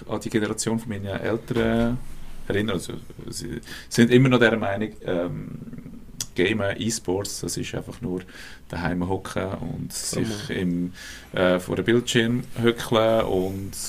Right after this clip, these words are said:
Speaker 1: gamen und
Speaker 2: Viereckige Augen abholen.
Speaker 1: Genau.
Speaker 2: <laughs>
Speaker 1: Ähm, aber der E-Sport hat sich verändert. Ich meine, äh, neunzehnhundertzweiundsiebzig sind so, ist so das erste Mal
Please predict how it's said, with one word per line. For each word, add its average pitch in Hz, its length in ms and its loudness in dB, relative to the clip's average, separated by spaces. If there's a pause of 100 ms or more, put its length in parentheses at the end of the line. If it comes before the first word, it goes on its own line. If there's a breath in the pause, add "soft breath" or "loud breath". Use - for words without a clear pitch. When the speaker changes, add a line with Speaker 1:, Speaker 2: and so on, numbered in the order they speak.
Speaker 1:
gamen 101 640 2
und 90 520 0
Speaker 2:
Viereckige 104 600 4
Augen 110 160 2
abholen. 117 400 2 (100)
Speaker 1:
Genau. 90 460 2 (180)
Speaker 2:
<laughs> - 400 6
Speaker 1:
Ähm, - 380 2 (220)
aber 92 240 0 (140)
der - 120 -4
E-Sport 113 500 -6 (180)
hat 113 120 -4 (120)
sich - 180 -4
verändert. 107 840 -2
Ich 92 100 -10
meine, 92 420 -2 (1300 loud breath)
äh, - 340 -8
neunzehnhundertzweiundsiebzig 117 920 0
sind 92 240 -4
so, 95 420 -4
ist - 180 -10
so - 80 -12
das - 120 -2
erste 120 240 2
Mal 123 260 -4